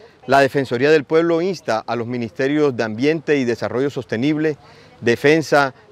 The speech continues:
Minas y Energía, Salud y Protección Social, en coordinación con las corporaciones autónomas regionales y los entes territoriales, para que avancen en la implementación de medidas para eliminar de manera segura y sostenible el uso de mercurio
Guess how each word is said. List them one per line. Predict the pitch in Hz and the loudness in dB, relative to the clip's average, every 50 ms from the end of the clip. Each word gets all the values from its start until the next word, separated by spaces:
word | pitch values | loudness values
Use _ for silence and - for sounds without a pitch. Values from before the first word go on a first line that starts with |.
| - | -4
Minas | 123 139 160 170 165 165 165 160 147 - - - | 0 2 2 2 2 2 2 0 -2 -4 -8 -6
y | 147 135 | -2 -2
Energía, | 127 120 120 110 110 127 151 160 156 143 117 - - _ _ _ - | 0 0 0 -2 -2 0 2 2 2 2 0 -2 -8 _ _ _ -10
Salud | - - 131 123 143 165 185 170 - - | -2 0 2 4 4 4 4 2 2 -2
y | 143 131 | -6 -6
Protección | - 123 120 107 117 107 - 143 139 | -4 -4 -4 -4 -4 -4 -4 -6 -4
Social, | 123 156 135 - 160 156 160 165 170 156 143 _ _ - - - | -6 -8 -4 0 2 4 4 4 2 -2 -8 _ _ -12 -6 -4
en | 143 135 | -4 -2
coordinación | - 156 151 147 151 160 156 139 123 180 196 180 147 | 0 0 0 2 2 0 0 0 2 2 2 2 2
con | - 147 135 | -2 -4 -4
las | 135 120 | -4 -4
corporaciones | - 131 - 110 127 127 120 - 131 139 156 143 | -6 -8 -6 -4 -2 -2 -2 -2 -4 -4 -4 -2
autónomas | 143 135 117 - 135 135 147 151 151 143 | -4 -4 -4 -4 -4 -4 -2 -2 -4 -2
regionales | 127 127 113 113 113 117 131 139 147 151 151 151 139 - - - - - | -2 -4 -4 -4 -2 0 0 0 0 0 0 -2 -2 -6 -12 -20 -14 -8
y | 131 127 | -6 -2
los | 131 123 113 - | -2 -2 -2 -2
entes | 156 131 127 160 151 | -2 -2 -2 -2 -4
territoriales, | - 147 127 120 107 - 110 117 135 151 160 175 170 - - - - - - - - _ - | -4 -4 -4 -4 -4 -4 -2 2 2 2 2 2 -2 -6 -10 -20 -20 -20 -20 -20 -20 _ -2
para | - 143 139 143 139 | 2 2 4 4 2
que | - - 139 | 2 2 0
avancen | 127 131 160 180 185 165 131 160 143 | 2 2 2 2 2 0 0 -2 -2
en | 143 135 | -2 -2
la | 131 | -2
implementación | 127 110 123 123 123 120 117 - 120 117 110 - 139 139 147 147 | -2 -2 -4 -4 -4 -4 -6 -4 -4 -6 -4 -2 -2 -2 -2 0
de | 147 | -2
medidas | 139 131 120 123 131 139 143 151 147 143 - - - - - - | -2 -2 -2 -2 0 2 2 2 2 0 -2 -8 -20 -10 -4 0
para | 123 127 123 | 0 2 0
eliminar | 127 123 120 117 113 123 131 135 | 0 -2 -4 -4 -4 -4 -4 -2
de | 139 143 147 | -2 -2 -2
manera | 135 120 123 127 135 139 | -2 -2 -2 -2 -2 -2
segura | - - 127 113 127 156 165 165 | -2 -4 -6 -4 -2 0 0 0
y | 151 | -2
sostenible | - 139 120 - 123 127 147 151 131 113 101 95 - - - - - - | -2 -6 -8 -4 -4 -2 -2 -2 -2 -2 -4 -8 -10 -14 -20 -18 -10 -4
el | 113 117 | -2 -2
uso | 127 135 - 151 147 | -2 0 2 2 2
de | 143 123 | 2 2
mercurio | 120 110 - - - 139 135 135 139 139 139 131 | 0 -2 -4 -2 -2 0 0 2 4 4 4 2